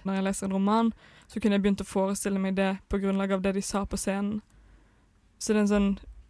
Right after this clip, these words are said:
kombinasjon av det man ser på scenen, men også at man fortsatt har fantasien i bruk som publikummer, da.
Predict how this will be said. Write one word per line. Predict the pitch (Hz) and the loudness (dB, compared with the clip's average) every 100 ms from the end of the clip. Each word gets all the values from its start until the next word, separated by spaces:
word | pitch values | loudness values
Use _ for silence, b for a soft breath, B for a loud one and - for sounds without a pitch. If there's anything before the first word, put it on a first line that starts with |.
| _ _ - B B - | _ _ -14 B B -4
kombinasjon | - 220 208 208 - 240 226 | 4 4 4 2 0 2 2
av | - 202 196 | 2 2 2
det | 208 | 2
man | 202 | 2
ser | 196 - 214 202 | 2 2 0 0
på | - | -4
scenen, | - 196 190 202 214 | 0 0 2 2 4
men | 202 | 4
også | 208 202 | 2 2
at | 202 | 0
man | 196 | -4
fortsatt | - 214 - 185 | -4 -4 -4 -2
har | 220 202 196 | 0 0 0
fantasien | 190 196 196 208 208 | -6 -6 -4 -4 -4
i | 208 | -4
bruk | 202 208 202 | -4 -6 -8
som | - | -10
publikummer, | 202 202 196 208 | -6 -6 -6 -6
da. | 208 | -6